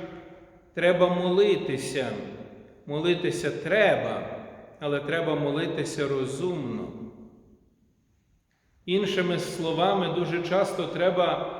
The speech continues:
по-іншому молитися, із знанням молитися. І саме тому Ісус Христос говорить нам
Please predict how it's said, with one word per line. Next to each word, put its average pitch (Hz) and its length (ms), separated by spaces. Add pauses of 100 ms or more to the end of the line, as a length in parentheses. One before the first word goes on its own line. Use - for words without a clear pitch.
(420)
по-іншому 170 1080
молитися, 131 800 (880)
із 196 380
знанням 175 1000
молитися. - 680 (2500)
І 135 60
саме 156 340
тому 151 320
Ісус 151 320
Христос 147 540
говорить 143 640
нам 139 260